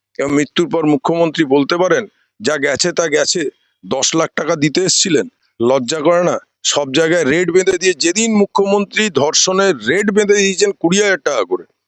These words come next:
সেদিন থেকে দেখুন গোটা পশ্চিমবাংলায় ধর্ষণ বেড়ে গেছে। পঁচিশ তারিখ যখন ওর এফআইআরটা হয়েছে, পঁচিশ তারিখ থেকে এত সময় লাগলো কেন? কতটা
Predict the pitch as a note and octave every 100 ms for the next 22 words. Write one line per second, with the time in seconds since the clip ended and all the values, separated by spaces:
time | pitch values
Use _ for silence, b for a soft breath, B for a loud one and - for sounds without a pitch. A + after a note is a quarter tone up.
0 | _ _ _ B - C#3+ D3+ G3+ F3+ F#3+
1 | G3 E3 E3 B3 D4+ B B - G#2+ C#3
2 | C#3+ F#3 F#3 D#3 - - E3+ F3+ F#3 G3+
3 | B2 A#2+ - G#2+ F#2 D#2+ - - _ _
4 | D3+ D#3+ B3 - A#3+ A3 G3 F#3+ F#3+ G#3+
5 | G3 F#3+ - D3+ F3+ A#3 A#3 - E3 C3
6 | A2+ G2 D3 G3+ B B B - E3+ -
7 | B3 - B3+ B3 A3 C4 A#3+ F3 G3+ -
8 | E3 D#3 C3 A#2+ A2 G2+ - - _ _
9 | _ _ _ _ B B B - A#2+ B2+
10 | F#3+ F#3 F#3 C#3 C3